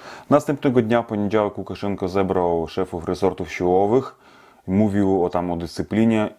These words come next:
i, mm, jeszcze następnego dnia poleciał do Chin.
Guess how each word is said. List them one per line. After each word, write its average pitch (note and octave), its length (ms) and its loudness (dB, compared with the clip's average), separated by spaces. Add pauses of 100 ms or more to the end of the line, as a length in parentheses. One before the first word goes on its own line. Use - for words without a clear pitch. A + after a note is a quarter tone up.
(100)
i, D#3 360 0 (300)
mm, C2 760 -4
jeszcze G2+ 460 4
następnego A2+ 500 2
dnia G#2 280 2
poleciał F#2+ 460 0
do E2+ 100 -4
Chin. D#2 300 -6